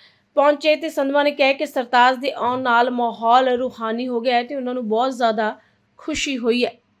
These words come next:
ਵਿਧਾਨ ਸਭਾ ਸਪੀਕਰ ਕੁਲਤਾਰ ਸਿੰਘ ਸੰਧਵਾਂ ਦੀ ਧੀ ਸੋਫੀਆ ਕੁਲਜੀਤ ਕੌਰ ਦਾ ਜਨਮ ਦਿਨ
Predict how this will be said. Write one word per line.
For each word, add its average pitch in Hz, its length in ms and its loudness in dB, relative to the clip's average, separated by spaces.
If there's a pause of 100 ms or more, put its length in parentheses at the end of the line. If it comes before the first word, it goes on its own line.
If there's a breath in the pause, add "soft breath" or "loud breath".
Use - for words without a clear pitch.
(100)
ਵਿਧਾਨ 359 280 2
ਸਭਾ 370 240 -2
ਸਪੀਕਰ 349 440 -2
ਕੁਲਤਾਰ 302 420 0
ਸਿੰਘ 320 260 -2
ਸੰਧਵਾਂ 302 500 -2
ਦੀ 294 160 -4
ਧੀ 294 240 -4
ਸੋਫੀਆ 277 480 -2
ਕੁਲਜੀਤ 262 500 -4
ਕੌਰ 247 220 4
ਦਾ 226 280 2
ਜਨਮ 226 380 -6
ਦਿਨ 240 220 0